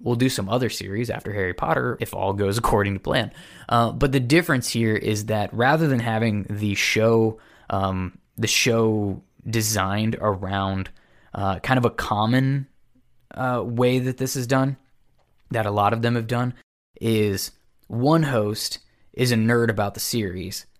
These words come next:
the other host is reading it for the first time. And that's a very common way of, um, of these podcasts being put together and being done, and it works fantastic. Um, I think it's great.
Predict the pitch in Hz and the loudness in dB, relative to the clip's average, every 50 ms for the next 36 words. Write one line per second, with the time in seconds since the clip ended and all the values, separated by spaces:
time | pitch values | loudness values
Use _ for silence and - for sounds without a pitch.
0 | _ _ - _ _ - _ - - - - - 151 165 156 139 123 123 104 104 | _ _ -20 _ _ -20 _ -4 -4 -4 2 4 6 6 6 6 4 4 4 4
1 | 101 101 - - - - - _ _ _ _ _ - 127 117 117 117 120 117 113 | 2 0 -2 -4 -6 -8 -16 _ _ _ _ _ -2 0 0 2 2 4 2 2
2 | 107 104 - - 98 95 - - 85 87 - - - - - - - - _ _ | 2 -2 -4 -4 -8 -8 -8 -10 -12 -12 -10 -10 -10 -12 -12 -14 -18 -20 _ _
3 | _ _ _ _ _ _ _ _ _ _ _ _ _ _ _ _ _ - 135 135 | _ _ _ _ _ _ _ _ _ _ _ _ _ _ _ _ _ -2 0 2
4 | 135 120 - 120 110 120 113 110 - - - 123 127 131 127 117 113 104 110 107 | 2 2 0 2 4 4 4 4 0 -2 -2 0 2 2 2 0 0 0 0 0
5 | 110 107 107 104 101 95 98 - - - 104 95 92 95 92 90 - _ _ _ | 2 2 0 0 -2 -4 -8 -12 -10 -8 -8 -8 -8 -10 -12 -12 -14 _ _ _
6 | _ _ _ _ _ _ _ _ - 120 110 110 110 98 - - 92 95 - - | _ _ _ _ _ _ _ _ -4 -2 -2 0 -4 -2 -2 -4 -4 -4 -6 -8
7 | - 101 98 95 - - - - - _ - _ - - - - 139 135 127 - | -8 -6 -6 -6 -6 -6 -8 -10 -12 _ -20 _ -20 -20 0 2 4 4 4 2
8 | 131 107 - - 95 107 101 98 98 98 98 98 95 95 98 95 95 - 143 160 | 0 -2 -2 -2 -2 0 0 2 0 0 0 -2 -2 -4 -4 -4 -2 0 2 2
9 | 156 131 127 - - _ _ _ _ _ _ _ _ - 123 120 117 113 110 104 | 2 0 0 -4 -10 _ _ _ _ _ _ _ _ -4 -2 0 2 2 0 0
10 | 95 - _ _ _ _ - 120 92 127 131 123 113 - - - - - 107 104 | -2 -6 _ _ _ _ -8 -8 -2 0 0 0 0 -2 -6 -8 -6 -4 -4 -2
11 | - 147 156 156 - - - - - - _ - - 110 104 98 98 98 - - | -2 -2 -4 -4 -6 -8 -12 -14 -16 -20 _ -2 -2 0 0 0 -2 -4 -6 -6
12 | 110 110 120 98 92 - - 127 131 123 - - | -4 -2 -2 -2 -2 -4 -4 -2 -2 -2 -4 -8